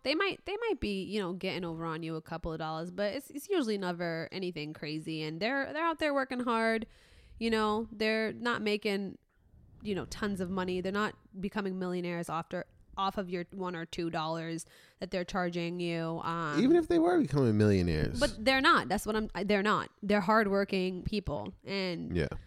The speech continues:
Speaker 1: I can't with the haggling. I don't do it myself, and I'm Moroccan, so if I don't do it, you don't need to do it.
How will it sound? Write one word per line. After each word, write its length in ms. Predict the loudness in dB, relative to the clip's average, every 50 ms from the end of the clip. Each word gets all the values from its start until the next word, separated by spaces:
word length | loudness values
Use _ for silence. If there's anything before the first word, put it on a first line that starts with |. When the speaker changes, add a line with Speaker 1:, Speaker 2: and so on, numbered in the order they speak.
| -10 -6
Speaker 1:
I 80 | -6 -4
can't 240 | -2 -2 -2 -2 -2
with 100 | -2 -4
the 80 | -4
haggling. 520 | -4 -2 -2 -4 -4 -4 -4 -4 -4 -6 -8 -10 _ _ _ _ _ _ _ _ _ _ _
I 160 | 4 6 6
don't 200 | 8 8 6 6
do 140 | 4 2 2
it 60 | 2 2
myself, 500 | 0 -2 0 0 0 0 0 -2 -4 -4
and 260 | -4 -4 -2 -4 -2
I'm 220 | -2 -2 -2 0
Moroccan, 600 | -2 -2 -2 -2 -2 -4 -4 -6 -6 -6 -6 -6 -6
so 420 | -6 -4 -2 -2 -2 -2 -4 -6 -10 -14 -18 _ -10 -4
if 80 | 0
I 140 | 2 2 4
don't 180 | 4 2 2 2
do 160 | 2 4 4
it, 240 | 4 4 2 0 -2
you 240 | -4 0 2 2 4
don't 240 | 4 2 2 2
need 140 | 0 0 0
to 100 | -2 0
do 160 | 0 0 0 0
it. 160 | -2 -2 -4